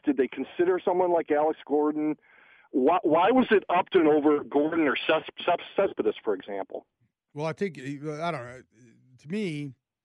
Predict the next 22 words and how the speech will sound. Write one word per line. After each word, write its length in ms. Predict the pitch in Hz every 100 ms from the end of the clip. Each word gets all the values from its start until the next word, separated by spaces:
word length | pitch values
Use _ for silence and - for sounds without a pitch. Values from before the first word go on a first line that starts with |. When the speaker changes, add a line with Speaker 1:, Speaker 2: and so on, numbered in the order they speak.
| _ _ _ 131
Speaker 2:
uh, 80 |
Gordon's 340 | 131 202 220 139
a 60 |
great 320 | 117 151 139 -
player 240 | 156 139
for 100 | 127
the 60 | 120
reasons 380 | 135 120 107
you 80 | 120
talked 380 | 120 131 127 -
about. 380 | 98 101 92 _
Great 260 | 135 147 -
character, 580 | 151 156 151 - 147
competitive 540 | 131 123 147 143 131 -
character, 420 | 147 139 127 117 -
clutch 420 | - 151 151 -
hitter. 240 | 147 147
He's 460 | - _ _ _ 202
also 180 | 202 143
five 380 | - 160 156 143
years 260 | 139 123
older. 400 | 139 151 160 160